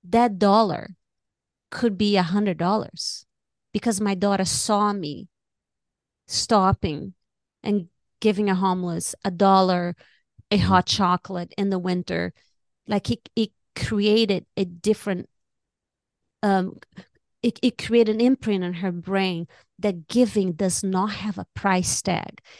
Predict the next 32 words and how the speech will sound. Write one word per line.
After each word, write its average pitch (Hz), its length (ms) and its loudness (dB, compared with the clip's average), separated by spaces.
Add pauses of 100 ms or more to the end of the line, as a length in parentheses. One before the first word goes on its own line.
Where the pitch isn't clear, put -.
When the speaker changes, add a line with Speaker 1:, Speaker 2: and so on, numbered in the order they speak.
(220)
Speaker 1:
Is 214 200 2
the 202 200 -2
intention 185 880 0
of 180 240 -2
giving. 180 440 -6 (1200)
Is 220 240 6
the 214 200 2
intention 202 760 0
of 180 240 -6
being 202 280 4
present 185 460 -2
in 170 120 -8
the - 100 -8
moment. 175 400 -6
There 190 140 0
is 202 160 -2
no, 175 400 -2 (680)
um, 180 520 -4 (460)
scale - 920 0 (260)
of 180 200 0
it, 156 200 -4
unless 269 840 2
that's 226 280 0
the 226 120 2
meaning 196 320 0
you're 165 160 -6
giving, 170 440 -4
and 202 200 -2
that 208 160 4
will 254 120 2
be 190 200 -2
from 190 280 -8